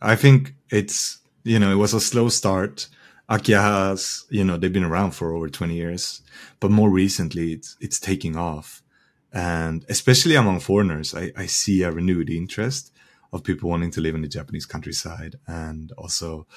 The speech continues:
people want to revitalize these amazingly built houses, you know, that have stood the test of time and stood multiple earthquakes, right?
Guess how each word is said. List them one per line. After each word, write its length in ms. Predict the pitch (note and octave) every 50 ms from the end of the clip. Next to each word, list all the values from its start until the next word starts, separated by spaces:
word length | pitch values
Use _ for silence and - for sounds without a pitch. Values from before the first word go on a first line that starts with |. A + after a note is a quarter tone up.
| - _
people 260 | _ - F#2 - F2+ F2
want 220 | E2+ E2 E2+ D2+
to 160 | - - E2 D#2
revitalize 680 | D#2+ E2+ D#2+ F2 F2 F2 - - - - - - -
these 200 | - - - -
amazingly 840 | - E2 E2+ E2+ E2 E2 E2+ E2+ E2+ E2+ D#2+ - - D#2+ D2+ D2+ D2+
built 280 | D2 - D#2+ D#2+ D#2 -
houses, 500 | - - - - - - - - - -
you 80 | -
know, 100 | D#2+ E2 F#2
that 160 | F2 E2 -
have 200 | - F2+ E2 -
stood 440 | - - - - - - - F2+ D2+
the 80 | E2+
test 240 | D2 - A2+ - -
of 100 | F2 D2
time 280 | - D#2+ D#2+ D#2 D2+ D2+
and 120 | D2+ D2+
stood 320 | - - - E2 D2+ C#2+ - - - - - - _ _
multiple 400 | - F2+ F2+ E2+ - - - D#2+
earthquakes, 500 | E2 D#2+ D#2+ - - - - - - -
right? 260 | - F#2+ F2 F2+ G2